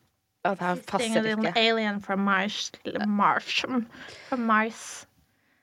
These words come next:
Speaker 2: That's
Speaker 1: Mm.
Speaker 2: me. Nei, ja, men det som er greia, det er at du har sovet med flombelysning på meg i dager i strekk med ullteppe og en ekkel sofapute, og det var helt forferdelig. Og så var jeg full, og så var det trist og fælt, da. Så måtte jeg sove med han der,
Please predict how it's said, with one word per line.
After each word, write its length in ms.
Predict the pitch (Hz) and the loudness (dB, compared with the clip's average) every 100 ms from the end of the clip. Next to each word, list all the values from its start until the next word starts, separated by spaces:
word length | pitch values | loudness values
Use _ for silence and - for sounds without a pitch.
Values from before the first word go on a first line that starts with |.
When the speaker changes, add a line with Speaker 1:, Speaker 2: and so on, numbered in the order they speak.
| _ | _
Speaker 2:
That's 180 | 254 208 | -6 -4
Speaker 1:
Mm. 40 | 240 | -4
Speaker 2:
me. 200 | 240 247 - - - | -6 -8 -16 -20 2
Nei, 100 | 320 | 8
ja, 160 | 330 320 | 10 10
men 180 | 294 269 | 8 8
det 160 | 262 277 | 6 6
som 100 | 254 | 2
er 80 | 226 | 2
greia, 280 | 233 294 | 2 4
det 80 | 247 | 2
er 40 | 226 | 2
at 60 | |
du 60 | 226 | 2
har 60 | 233 | 2
sovet 340 | - 233 226 | 6 6 6
med 220 | 220 208 208 | 6 4 4
flombelysning 760 | - 214 220 233 233 202 196 | 4 6 6 4 2 0 0
på 180 | 208 220 | 4 6
meg 300 | 202 185 185 | 6 4 4
i 280 | 190 196 202 | 2 0 0
dager 320 | 202 208 208 | 2 2 2
i 60 | 202 | -2
strekk 300 | - 196 - | -4 -4 0
med 160 | 208 | 2
ullteppe 500 | 214 214 - 226 - | 2 0 -2 -2 0
og 400 | 208 196 196 202 214 - - | 2 2 2 0 -2 -10 -10
en 80 | 214 | -4
ekkel 360 | 226 - 233 214 | -4 -4 -4 -4
sofapute, 720 | - 226 233 226 240 233 214 | -2 -2 -2 -2 -2 -2 -2
og 440 | 202 196 202 214 | 0 2 2 0
det 580 | - - - _ _ _ 320 | -4 -16 -20 _ _ _ 6
var 80 | 370 | 8
helt 120 | 359 | 6
forferdelig. 520 | 262 302 285 214 277 - - _ _ _ _ _ - | 6 6 6 6 6 2 -10 _ _ _ _ _ -10
Og 60 | |
så 40 | 254 | 6
var 100 | 262 | 6
jeg 40 | |
full, 460 | - - 247 220 202 | 6 4 4 4 0
og 80 | 208 | 0
så 60 | |
var 80 | 233 | 2
det 140 | 226 196 | 2 0
trist 380 | 226 208 - 196 | -6 -8 -10 -8
og 80 | |
fælt, 380 | 202 202 196 196 - | -2 0 0 -4 -6
da. 420 | 196 185 185 233 226 - | -2 0 0 -2 -6 -6
Så 80 | |
måtte 160 | 233 233 | 2 2
jeg 20 | |
sove 240 | 233 247 214 | 6 6 6
med 100 | 202 | 2
han 120 | 202 | 2
der, 180 | 190 | 2